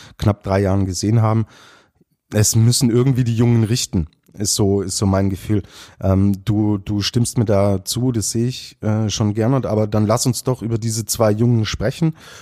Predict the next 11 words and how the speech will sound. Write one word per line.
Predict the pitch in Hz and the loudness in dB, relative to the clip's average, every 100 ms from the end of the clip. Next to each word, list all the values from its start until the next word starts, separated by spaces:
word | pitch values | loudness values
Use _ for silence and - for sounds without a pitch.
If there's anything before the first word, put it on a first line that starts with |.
| - | -12
Und | - 110 | -2 -2
gerade | 95 95 120 | 0 0 0
Halvor | 104 113 113 98 | 0 0 0 -2
Egner | 98 104 | -4 -4
Granerüt, | 85 90 104 123 127 127 - - - _ _ _ - - | -4 -2 0 0 -2 -4 -8 -20 -20 _ _ _ -16 -2
ja, | 139 104 | 0 2
der | 95 87 | 0 -2
ist | - | -4
komplett | - 98 - 117 | -2 -2 0 0
im | 120 107 | 0 0
Weltcup-Modus. | 120 - 104 104 98 87 - | 0 -2 -6 -4 -4 -4 -8